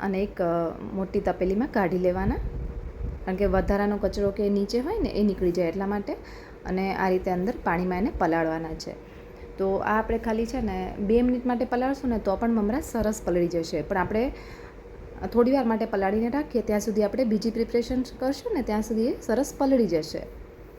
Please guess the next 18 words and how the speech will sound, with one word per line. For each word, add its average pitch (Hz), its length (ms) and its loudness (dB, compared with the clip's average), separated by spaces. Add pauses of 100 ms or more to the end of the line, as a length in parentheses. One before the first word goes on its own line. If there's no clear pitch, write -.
(760)
તો 208 60 4
આને 208 180 4
હું 277 120 2
સાઈડમાં 208 420 2
રાખી 240 260 0
દઈશ. 494 280 -4 (440)
અને 214 360 4
ઘરમાં 240 360 2
જેટલા 254 380 0
શાકભાજી 262 540 0
હોય 240 160 0
ને 185 120 -2
એ 208 160 0
તમે 214 320 -2 (140)
યુઝ 214 180 0 (120)
કરી 185 200 2
શકો 214 300 -2
છો. 294 160 -4